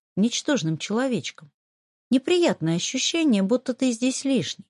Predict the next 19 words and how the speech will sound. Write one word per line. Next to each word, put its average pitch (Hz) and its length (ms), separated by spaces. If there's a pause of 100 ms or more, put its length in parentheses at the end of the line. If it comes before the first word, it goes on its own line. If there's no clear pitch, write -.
(1120)
Тряхнув 190 460
головой, 240 440
прогоняя 170 520
это 156 140
наваждение, 196 800 (240)
я 320 200
принялась 240 540
внимательно 214 640
осматривать 160 640
стены. 135 440 (1000)
«Видишь 330 380
что-нибудь 170 520
знакомое?» 175 640 (800)
«Нет, 240 260
Кахир, - 460 (440)
ни 208 160
одной 262 320
белой 208 340
полосы». 214 520